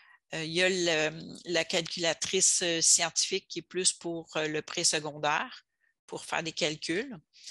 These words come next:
C'est un peu comme une calculatrice, sauf que, euh, tous les calculs sont, euh, numérotés, puis sont conservés. Donc, l'élève fait,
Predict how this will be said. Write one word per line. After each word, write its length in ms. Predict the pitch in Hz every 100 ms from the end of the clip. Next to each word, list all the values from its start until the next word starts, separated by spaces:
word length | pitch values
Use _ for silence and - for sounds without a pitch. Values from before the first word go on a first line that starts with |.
| - -
C'est 300 | - - 190
un 100 | 165
peu 140 | 185
comme 200 | 190 180
une 140 | 175
calculatrice, 1080 | 165 165 165 - 165 - - 208 240 - - _ -
sauf 280 | - 185 -
que, 340 | - 175 175 190 -
euh, 220 | 170 156 - - -
tous 120 | 202
les 180 | 196 180
calculs 580 | - 165 160 - 202 185
sont, 420 | - 170 170 - 175
euh, 160 | 160
numérotés, 640 | 156 170 160 160 160 - - - - - _ -
puis 120 | 190
sont 260 | 175 165 156
conservés. 800 | 180 175 - 185 175 156 185 185 _ - _ _ _ 165
Donc, 320 | 160 160 -
l'élève 320 | 170 170 226
fait, 300 | - 214 -